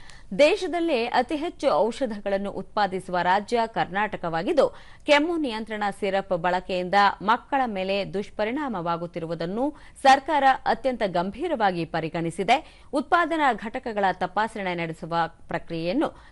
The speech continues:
ಕರ್ನಾಟಕದಲ್ಲೇ ಮೊದಲು ಆರಂಭಿಸಲಾಯಿತು. ಇದೀಗ ಕೇಂದ್ರ ಸರ್ಕಾರವೂ ಸಹ ಅದೇ ಕ್ರಮವನ್ನು ಮುಂದುವರೆಸಿರುವುದು ಸ್ವಾಗತಾರ್ಹ. ರಾಜ್ಯದಲ್ಲೂ ಔಷಧ ವ್ಯಾಪಾರಿಗಳು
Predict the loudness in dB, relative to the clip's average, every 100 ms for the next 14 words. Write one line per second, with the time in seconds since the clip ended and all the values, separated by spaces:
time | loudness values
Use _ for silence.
0 | 2 4 4 0 -2 -2 0 2 2 2
1 | -2 0 0 0 0 0 0 -6 -4 -2
2 | -2 -4 -8 -12 -10 -4 -2 4 6 6
3 | 2 0 -2 -2 -2 0 0 0 -4 -4
4 | 0 0 2 0 0 0 -2 -2 -2 -4
5 | -4 -4 -4 -4 -4 -4 -4 -6 -6 -4
6 | -4 -4 -4 -2 -2 -2 0 0 -2 -4
7 | -20 -10 2 4 6 4 4 2 2 2
8 | 2 0 -2 -2 0 0 0 0 0 2
9 | 2 0